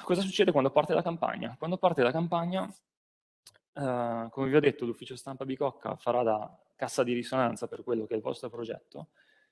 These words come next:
Voi con i vostri social network, con, eh, la vostra campagna di comunicazione, anche, com-, eh, diciamo, renderete noto al mondo il vostro progetto e, eh, vi consiglio di non prendere tanti impegni,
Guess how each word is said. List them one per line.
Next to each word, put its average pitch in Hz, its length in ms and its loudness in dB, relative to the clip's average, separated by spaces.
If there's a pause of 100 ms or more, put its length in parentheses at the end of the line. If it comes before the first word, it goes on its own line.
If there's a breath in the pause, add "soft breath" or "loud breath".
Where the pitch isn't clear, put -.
(480 soft breath)
Voi 143 280 8
con 123 140 2
i 120 60 2
vostri 127 260 2
social 120 280 4
network, 113 480 2
con, 120 300 0
eh, 110 440 2
la 113 100 4
vostra 131 300 0
campagna 120 300 -2
di 117 60 -2
comunicazione, 120 920 -2 (520)
anche, 117 580 0
com-, 113 520 -4
eh, - 60 -12
diciamo, 113 580 -8 (140)
renderete 131 600 0
noto 123 240 -2
al 117 80 -4
mondo 123 240 2
il 120 60 2
vostro 117 220 -6
progetto - 680 -2 (440 soft breath)
e, 170 200 8
eh, 117 1300 4
vi 117 240 -6
consiglio 170 420 -4
di 127 80 -2
non 135 140 0
prendere 135 260 2
tanti 147 440 -6
impegni, 123 460 -2